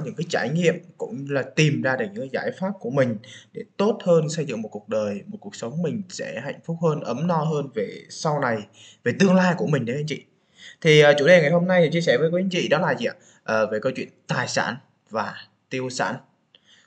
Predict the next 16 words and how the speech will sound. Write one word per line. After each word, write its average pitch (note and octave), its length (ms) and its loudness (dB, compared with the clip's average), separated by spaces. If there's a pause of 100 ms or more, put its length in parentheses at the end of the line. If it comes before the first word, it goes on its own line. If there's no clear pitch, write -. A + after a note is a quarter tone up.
(140)
Và C#3+ 560 2 (640)
Hiệp F3 180 6
có G#3 80 0
một A#3 140 0
câu G3+ 100 2
hỏi C#3 240 2
nữa D3 460 4
muốn G3+ 200 -2
gửi G2+ 120 -2
đến C#3 120 2
anh F3+ 120 0
chị - 220 -6
là A2 220 -4
anh C3 300 -8
chị - 220 -12
đã - 120 -12